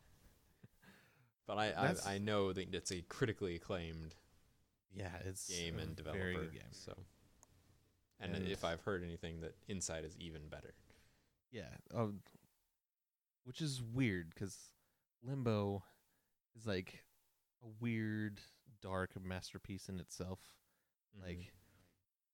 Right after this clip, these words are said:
Speaker 2: it's, it's, Limbo is a game where you just, you just don't know what's going on. You kind of just, like, put in this game and you're like, "Why am I here? Who am I? Like, what's happening? Why do I have to figure out
Speaker 1: Yeah.
Speaker 2: these puzzles?" And that's, that's,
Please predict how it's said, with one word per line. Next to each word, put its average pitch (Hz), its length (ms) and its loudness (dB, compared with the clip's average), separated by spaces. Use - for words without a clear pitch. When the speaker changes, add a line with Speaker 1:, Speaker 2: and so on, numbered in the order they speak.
Speaker 2:
it's, - 320 -6
it's, - 260 0
Limbo 110 220 4
is 98 100 4
a 95 40 2
game 92 260 4
where 90 380 2
you 117 200 -10
just, 123 280 -2
you 120 140 2
just 113 200 -2
don't 98 180 2
know 104 180 6
what's 98 500 0
going 98 220 2
on. 107 320 0
You 101 120 -8
kind 101 160 2
of 95 80 2
just, 95 140 -4
like, 87 180 -2
put 98 280 2
in 117 120 -2
this 101 180 0
game 95 440 -2
and 92 100 -6
you're 95 100 -4
like, 90 280 -4
"Why 95 240 0
am 92 120 0
I 90 120 0
here? 98 500 2
Who 95 120 0
am 95 100 0
I? 92 320 0
Like, 78 120 -14
what's 98 200 -8
happening? 95 540 0
Why 95 140 -2
do 92 60 0
I 92 40 2
have 95 80 -2
to 101 80 -4
figure 95 200 -2
out 92 60 0
Speaker 1:
Yeah. 92 60 0
Speaker 2:
these 92 80 -6
puzzles?" 95 400 -4
And 107 80 -8
that's, - 440 -4
that's, - 360 -8